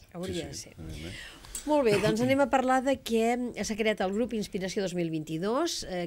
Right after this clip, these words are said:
Speaker 1: que és, com dèiem, per commemorar l'estada a Manresa de Sant Ignasi, eh, no només l'estada de, de l'home en un temps i una localitat, sinó,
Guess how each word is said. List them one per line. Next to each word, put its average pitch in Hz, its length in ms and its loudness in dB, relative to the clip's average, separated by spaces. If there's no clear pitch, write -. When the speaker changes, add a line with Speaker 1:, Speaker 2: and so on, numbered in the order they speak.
Speaker 1:
que 170 140 -2
és, 208 160 0
com 151 160 -8
dèiem, 185 260 -2
per 190 140 -6
commemorar 175 420 -4
l'estada 170 380 -4
a - 0 -
Manresa 165 460 -4
de 170 120 -4
Sant 170 220 -2
Ignasi, 170 540 -2
eh, 165 320 -4
no 165 100 -4
només 160 240 -6
l'estada 165 540 -4
de, 165 140 -2
de 165 160 -4
l'home 165 240 -2
en 165 80 -2
un 156 80 -4
temps 165 180 -2
i 175 60 0
una 165 180 0
localitat, 165 540 -2
sinó, 180 460 0